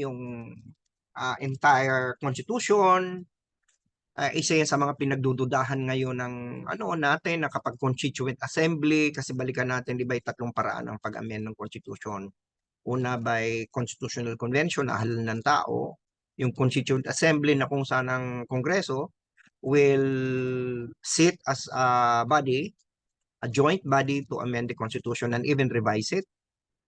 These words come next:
Ah, and also, by the way, the CONCOM is free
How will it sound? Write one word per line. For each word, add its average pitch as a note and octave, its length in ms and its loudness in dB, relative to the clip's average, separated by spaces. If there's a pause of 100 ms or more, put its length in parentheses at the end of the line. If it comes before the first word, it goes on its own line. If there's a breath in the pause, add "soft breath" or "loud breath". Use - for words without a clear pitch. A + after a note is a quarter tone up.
(680)
Ah, A2+ 320 -2
and D3 460 -2
also, C3+ 720 0 (180)
by C#3 140 0
the E3 80 4
way, F3+ 80 6
the E3 80 2
CONCOM E3 560 0
is - 160 -8
free C#3+ 400 0